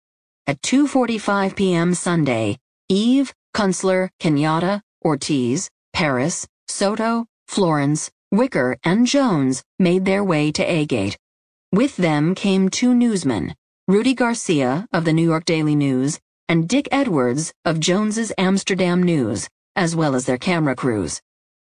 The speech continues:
A harried Oswald met them there and,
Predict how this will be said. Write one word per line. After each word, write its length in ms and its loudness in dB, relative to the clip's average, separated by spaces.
A 60 2
harried 500 -2
Oswald 640 0
met 200 0
them 160 0
there 340 0
and, 380 0